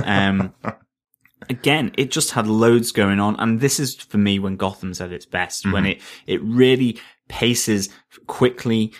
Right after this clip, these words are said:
Speaker 1: brings in loads of different elements, uh, and really drives the story. I mean, I really can't wait to see now what Tabitha and Penguin do,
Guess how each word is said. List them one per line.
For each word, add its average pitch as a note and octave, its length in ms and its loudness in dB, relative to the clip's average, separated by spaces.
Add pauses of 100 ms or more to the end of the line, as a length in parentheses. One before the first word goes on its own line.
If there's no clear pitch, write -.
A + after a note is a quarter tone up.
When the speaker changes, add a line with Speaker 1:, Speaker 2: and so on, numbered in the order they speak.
(280)
Speaker 1:
brings G#2+ 240 0
in F#2+ 340 0
loads A#2 280 6
of A2 100 -4
different G2+ 360 -4
elements, F#2+ 760 -2
uh, G2 260 0
and F#2 600 -2
really G#2 460 2
drives F#2 400 -2
the F#2 60 -8
story. F#2+ 500 -2 (260)
I G2+ 80 -4
mean, G#2 140 4
I A2 120 2
really A#2 420 4
can't G2+ 380 0
wait F#2+ 220 -4
to F#2+ 100 -12
see F#2 440 -6
now F#2 340 -6 (260)
what - 220 -6
Tabitha G2 760 0
and G2+ 520 0
Penguin F#2+ 600 0
do, F#2+ 420 2